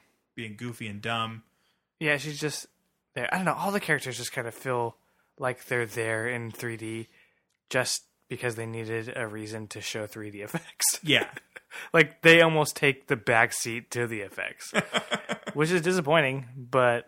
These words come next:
Speaker 2: again, enjoyable. So
Speaker 1: Yeah.
Speaker 2: I don't like one more than the other. They both have their flaws,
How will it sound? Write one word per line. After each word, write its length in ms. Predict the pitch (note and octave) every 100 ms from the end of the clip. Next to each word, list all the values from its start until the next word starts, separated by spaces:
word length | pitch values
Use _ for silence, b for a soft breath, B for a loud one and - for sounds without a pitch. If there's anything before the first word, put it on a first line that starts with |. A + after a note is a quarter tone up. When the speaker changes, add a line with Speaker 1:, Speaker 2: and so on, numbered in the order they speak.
| -
Speaker 2:
again, 280 | A#2+ B2+ B2+
enjoyable. 600 | A#2+ A#2 A#2 A2+ A2 A#2+
So 120 | -
Speaker 1:
Yeah. 160 | B2 F#2+ - _ _ B B B
Speaker 2:
I 120 | B2+
don't 220 | B2 A#2+ -
like 360 | C#3+ B2+ A#2+ -
one 480 | A#2+ A#2 A2+ A2+ G#2+
more 280 | B2+ A#2+ A2+
than 160 | G#2+ G#2+
the 140 | A2
other. 280 | A2 A2 G#2+
They 180 | A2 G#2+
both 240 | G#2 G#2+
have 420 | - A2 G#2+ G#2 - _ _ _ _ _
their 140 | B2 G#2+
flaws, 640 | - A#2+ A2 A2 G#2+ -